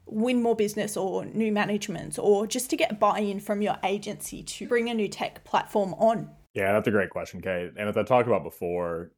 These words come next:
Speaker 2: you know, when we've done surveys of landlords to really understand this, to figure out more ways that you can drive value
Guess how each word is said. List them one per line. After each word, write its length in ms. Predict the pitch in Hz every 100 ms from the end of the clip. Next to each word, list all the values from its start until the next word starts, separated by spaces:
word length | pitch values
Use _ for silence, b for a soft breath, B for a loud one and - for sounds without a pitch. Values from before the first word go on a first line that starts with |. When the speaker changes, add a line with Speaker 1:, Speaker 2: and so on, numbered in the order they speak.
| _
Speaker 2:
you 60 | 90
know, 160 | 90
when 240 | 87 87 85
we've 240 | 98 90
done 500 | 90 90 87 85 82
surveys 600 | - - 92 92 87 87
of 140 | 82 82
landlords 920 | 82 85 85 85 76 69 76 - -
to 100 | -
really 180 | 104 107
understand 640 | 104 95 - - 80 85 95
this, 440 | 110 151 - - _ _ _
to 40 | _ _
figure 200 | 101 95
out 160 | 90 85
more 280 | 90 92 90
ways 480 | 87 87 87 90 90
that 120 | 71
you 100 | 85
can 480 | - - 95 98 95
drive 380 | 90 82 82 80
value 680 | 78 78 85 82 78 76